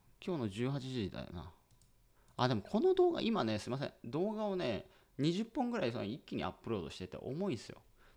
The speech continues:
だから、この動画な-、いつ公開できるかわかんないですけど、まあ、十八時前にもしこれが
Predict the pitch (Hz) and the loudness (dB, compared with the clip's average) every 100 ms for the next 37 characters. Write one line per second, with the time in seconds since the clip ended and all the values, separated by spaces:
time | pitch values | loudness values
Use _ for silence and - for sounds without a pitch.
0 | - - - 190 202 208 202 196 180 175 | -16 -14 -6 -4 -2 -2 0 0 2 0
1 | - 190 - - 135 113 110 104 80 80 | -2 -6 -6 -4 0 0 0 0 -2 -2
2 | 101 82 65 - 82 87 78 - - - | -2 -4 -6 -8 -6 -6 -8 -16 -20 -20
3 | - - 139 113 123 160 160 175 - 170 | -20 -2 0 0 0 -2 -2 -4 -4 -2
4 | 180 190 117 120 - - 98 98 92 | 0 2 0 -2 -4 -4 -2 0 -4